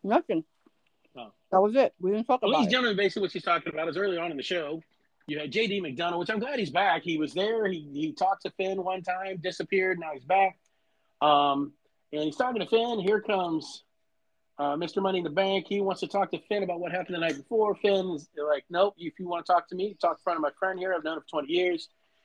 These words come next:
Speaker 2: They start kinda bickering. Then here comes the true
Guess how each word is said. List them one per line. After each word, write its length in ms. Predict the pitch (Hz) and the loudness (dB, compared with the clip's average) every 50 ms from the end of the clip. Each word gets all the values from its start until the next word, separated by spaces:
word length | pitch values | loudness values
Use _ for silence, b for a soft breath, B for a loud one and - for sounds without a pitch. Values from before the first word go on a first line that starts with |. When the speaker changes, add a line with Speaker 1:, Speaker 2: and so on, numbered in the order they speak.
| _ _ _ _ _ | _ _ _ _ _
Speaker 2:
They 180 | 170 196 220 | 6 6 6
start 320 | 202 - - 226 214 196 - | 6 4 2 2 2 2 2
kinda 200 | 208 208 202 190 | 0 0 0 0
bickering. 420 | 175 202 196 - 214 208 202 190 | 0 0 -2 0 2 0 0 0
Then 140 | 190 185 180 | -2 -4 -2
here 180 | 170 208 220 202 | 0 0 0 0
comes 320 | - 214 190 185 165 143 | 0 -2 -2 -2 -4 -4
the 120 | 170 160 | -6 -6
true 720 | 151 - - - 254 277 302 285 247 214 196 185 175 165 - | -6 -6 -6 -2 0 0 2 2 2 4 4 4 2 0 -4